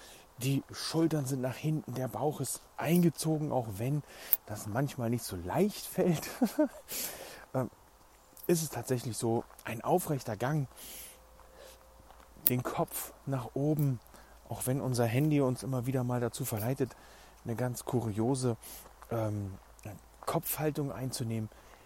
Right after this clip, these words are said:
Kopf nach oben, Kopf geradeaus, das Kinn ein kleines bisschen höher ziehen, die Mundwinkel nach oben, lächeln. Lächel dich mal morgens eine Minute im Spiegel an. Das ist vielleicht am Anfang ein bisschen komisch und du wirst dir denken, total bescheuert die Idee.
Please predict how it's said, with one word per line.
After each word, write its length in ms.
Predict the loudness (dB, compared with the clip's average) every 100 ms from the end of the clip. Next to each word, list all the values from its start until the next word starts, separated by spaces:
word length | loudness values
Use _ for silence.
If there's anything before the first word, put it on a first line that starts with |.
| -20 -4
Kopf 320 | -2 -2 -2
nach 180 | -2 -2
oben, 440 | -2 0 0 0
Kopf 340 | 0 -2 -2 -6
geradeaus, 800 | -6 -2 -2 0 0 0 0 -2
das 180 | -8 -8
Kinn 200 | -4 -2
ein 140 | -2
kleines 480 | -2 -4 -2 0 -2
bisschen 460 | -2 -2 0 0 0
höher 280 | 0 0 -4
ziehen, 360 | -6 -4 -4 -6 -18 -20 -14 -4
die 140 | 0
Mundwinkel 720 | 0 0 2 0 0 0 0
nach 240 | -2 -4 -2
oben, 380 | 0 2 0 -2 -12 -20 -10
lächeln. 880 | 4 6 6 0 -2 0 2 0 -4 -10 -18 -18 -6
Lächel 380 | 2 4 4 2
dich 160 | 2 2
mal 100 | 2
morgens 400 | 4 4 2 2
eine 80 |
Minute 380 | 4 4 4 6
im 140 | 4 4
Spiegel 380 | -2 -2 0
an. 220 | -2 -4 -4
Das 160 | -6
ist 160 | -10 -8
vielleicht 320 | -2 -2 -2
am 80 | -6
Anfang 300 | -6 -6 -8
ein 80 | -6
bisschen 240 | -4 -4
komisch 380 | -2 -2 -2 -4
und 120 | -4
du 120 | -4
wirst 180 | -4 -4
dir 60 | -4
denken, 320 | -4 -6 -8 -10 -20 -20 -20 -10
total 300 | -8 -4 -2
bescheuert 460 | -2 -2 0 0 0
die 120 | 0
Idee. 260 | 0 -2